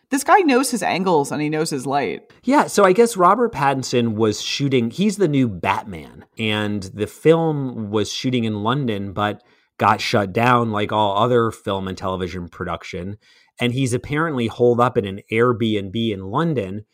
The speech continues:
Speaker 2: and was meant to be on the cover of G Q. So they ended up just having him shoot himself. But he's not the only star who's recently shot his own magazine cover. Miley Cyrus
Speaker 1: Mm-hmm.
Speaker 2: shot her cover of W S J magazine.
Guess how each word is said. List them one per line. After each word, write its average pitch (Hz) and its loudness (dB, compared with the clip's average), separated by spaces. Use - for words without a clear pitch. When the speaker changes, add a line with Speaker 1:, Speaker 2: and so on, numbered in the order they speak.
Speaker 2:
and 113 -2
was 101 -4
meant 120 -4
to 123 -6
be 107 -2
on 101 -4
the 95 -10
cover 104 -4
of 92 -4
G 110 -2
Q. 113 -2
So 139 -2
they 131 0
ended 170 2
up 120 0
just 117 -2
having 127 0
him 113 -2
shoot 117 -4
himself. 131 -2
But 120 2
he's 156 -2
not 214 2
the 220 0
only 160 2
star 165 2
who's 117 0
recently 127 -4
shot 113 2
his 107 -2
own 110 -4
magazine 107 -4
cover. 98 -6
Miley 120 2
Cyrus 127 0
Speaker 1:
Mm-hmm. 160 -14
Speaker 2:
shot 113 2
her 127 -2
cover 120 4
of 104 0
W 110 2
S 101 -2
J 95 -2
magazine. 123 -2